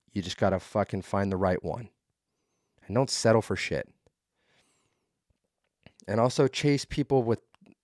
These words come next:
personalities and values rather than just for, like, the sexual attraction, because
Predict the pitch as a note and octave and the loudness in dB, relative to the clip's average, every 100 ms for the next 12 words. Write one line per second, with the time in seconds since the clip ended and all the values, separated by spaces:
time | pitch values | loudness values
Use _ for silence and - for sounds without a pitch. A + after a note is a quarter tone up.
0 | _ _ - B2+ - A2 A2 A2 G#2+ G2+ | _ _ 0 0 2 0 2 2 0 -4
1 | F#2+ F2 F#2+ F2+ F2 E2 D#2 - F2 E2+ | -6 0 2 2 0 -6 -8 -2 -2 -2
2 | D#2+ E2+ E2 - E2+ - - F2+ D#2 C#2 | -4 -6 -6 -6 -6 -6 -8 -4 -4 -6
3 | - - - - G2+ - G2 - G2 F#2 | -14 -20 -10 -6 -4 0 -2 -2 -6 -4
4 | E2+ - D#2+ - F2 E2 - E2 - - | -4 -2 -2 -4 -10 -10 -8 -8 -8 -14